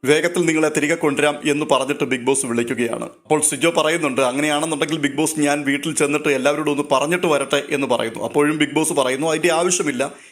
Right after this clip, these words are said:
ഇപ്പോൾ തന്നെ പോവുകയാണ്, പോയിട്ട് എത്രയും വേഗത്തിൽ സ്കാനിങ് കഴിഞ്ഞ്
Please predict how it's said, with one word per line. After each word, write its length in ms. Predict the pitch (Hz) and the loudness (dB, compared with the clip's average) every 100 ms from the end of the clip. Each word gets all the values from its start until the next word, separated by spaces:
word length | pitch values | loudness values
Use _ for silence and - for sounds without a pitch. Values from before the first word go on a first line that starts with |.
| - | -6
ഇപ്പോൾ 200 | 143 175 175 | 0 2 2
തന്നെ 120 | 165 | 0
പോവുകയാണ്, 560 | 165 151 151 147 127 123 | 0 0 0 2 0 -2
പോയിട്ട് 380 | 120 131 135 180 180 | 0 0 0 0 -2
എത്രയും 280 | 151 175 165 147 | 0 0 2 0
വേഗത്തിൽ 360 | 147 147 139 120 | 0 -2 -4 -2
സ്കാനിങ് 460 | - 139 156 165 147 | 0 0 0 -2 -2
കഴിഞ്ഞ് 280 | 135 131 | -2 -2